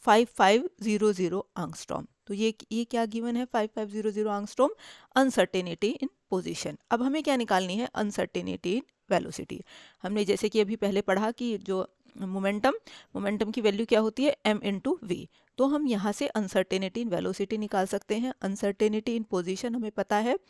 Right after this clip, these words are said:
angstrom को हम सेंटीमीटर में करेंगे। क्यों सेंटीमीटर में करेंगे? क्योंकि मास जो है हमारा ग्राम में है, इस वजह से सेंटीमीटर में करेंगे। तो ये हमारा निकल के आया फ़ाइव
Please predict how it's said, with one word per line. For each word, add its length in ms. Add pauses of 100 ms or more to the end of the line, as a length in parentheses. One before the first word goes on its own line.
(440)
angstrom 480
को 100
हम 260
सेंटीमीटर 580
में 120
करेंगे। 340
क्यों 180
सेंटीमीटर 500
में 140
करेंगे? 300
क्योंकि 220
मास 300
जो 120
है 100
हमारा 340 (340)
ग्राम 320
में 160
है, 220 (100)
इस 120
वजह 120
से 100
सेंटीमीटर 540
में 140
करेंगे। 360 (880)
तो 80
ये 100
हमारा 240
निकल 220
के 120
आया 140
फ़ाइव 240